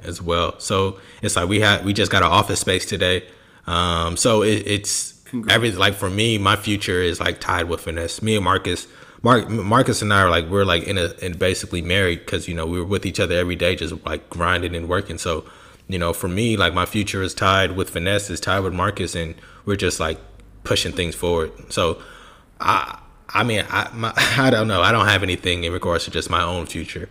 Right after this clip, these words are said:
Speaker 1: But for Finesse, like, you know, we just, we just wanna be able to kind of give people, um, give people the opportunity to, like, work out like athletes, you know, kind of, like,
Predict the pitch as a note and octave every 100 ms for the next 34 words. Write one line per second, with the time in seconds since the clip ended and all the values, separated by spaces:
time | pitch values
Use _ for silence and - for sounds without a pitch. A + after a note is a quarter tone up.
0 | - - - - G#2+ - - F#2 G2+ G2+
1 | - F2 E2 F#2 F2 E2 E2 F#2+ E2+ F2+
2 | G2 F2+ F2+ F2+ F2+ F2 F2 - F#2 F#2
3 | E2 E2+ - G2 F#2+ E2+ - - - -
4 | - G2 F2+ E2+ E2 E2 E2 - - -
5 | - - - - A#2 C#3 A#2+ G#2 F#2+ F#2
6 | G#2 A2+ - G2+ F#2+ E2+ - - - E2+
7 | D#2 E2+ E2 D#2+ D#2 D#2+ F2+ - F2 -
8 | - - - - F2+ E2+ E2+ E2 - A#2
9 | F#2+ E2+ E2